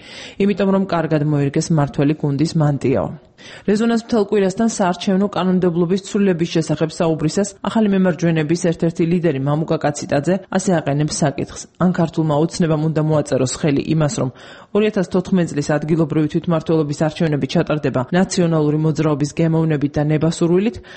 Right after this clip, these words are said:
ან უნდა იზრუნოს იმაზე, რომ ამ არჩევნებს დაერქვა საერთო საზოგადოებრივი კონსენსუსის საფუძველზე ჩატარებული არჩევნებიო". ინტერვიუ, რომელიც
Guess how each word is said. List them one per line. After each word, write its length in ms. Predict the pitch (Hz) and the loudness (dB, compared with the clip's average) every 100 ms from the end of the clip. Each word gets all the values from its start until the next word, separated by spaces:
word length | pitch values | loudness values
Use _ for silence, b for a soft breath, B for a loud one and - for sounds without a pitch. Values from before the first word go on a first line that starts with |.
| B - | B -2
ან 160 | 185 202 | 0 2
უნდა 120 | 185 165 | 4 2
იზრუნოს 420 | 156 151 147 135 | 0 -2 -2 0
იმაზე, 280 | 156 170 165 | 2 2 2
რომ 120 | 202 220 | 2 0
ამ 120 | 165 | 0
არჩევნებს 420 | 160 165 160 185 | 0 0 0 0
დაერქვა 360 | 175 151 139 180 | 0 0 0 -2
საერთო 420 | - 165 147 - 165 | 0 0 0 -2 -2
საზოგადოებრივი 760 | 175 151 151 143 143 139 147 180 | -2 0 0 0 0 0 -2 -2
კონსენსუსის 720 | 160 156 165 147 143 139 165 | -2 -2 0 -2 -2 -2 0
საფუძველზე 500 | 170 143 143 139 135 156 | 0 -2 -2 -2 -2 -2
ჩატარებული 540 | 170 131 135 131 131 | 0 0 0 0 0
არჩევნებიო". 600 | 143 - 139 131 120 - 147 B B | 0 0 0 0 -2 -4 -8 B B
ინტერვიუ, 480 | 202 226 233 220 269 | 0 0 0 2 2
რომელიც 320 | 240 226 240 | 2 2 0